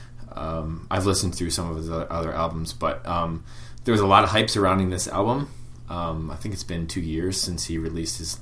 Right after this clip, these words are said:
his last album. And, uh, the name of this one is called The Search, and it actually has nineteen tracks on it, so it's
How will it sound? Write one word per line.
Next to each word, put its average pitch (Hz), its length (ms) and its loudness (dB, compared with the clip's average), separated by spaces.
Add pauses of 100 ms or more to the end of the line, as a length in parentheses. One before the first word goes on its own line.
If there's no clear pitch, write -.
his 87 140 -6
last 80 260 -4
album. 95 360 -2 (1040)
And, 107 380 8
uh, 98 60 6
the 98 120 4
name 135 200 8
of 123 60 6
this 120 180 6
one 107 120 4
is 95 120 2
called 90 200 0
The 82 60 -4
Search, 104 460 4 (440)
and 90 220 0
it 87 100 -2
actually 110 260 6
has 85 220 0
nineteen 85 380 -2
tracks 78 320 -4
on 73 140 -6
it, - 100 -8
so 82 100 -4
it's 78 140 -4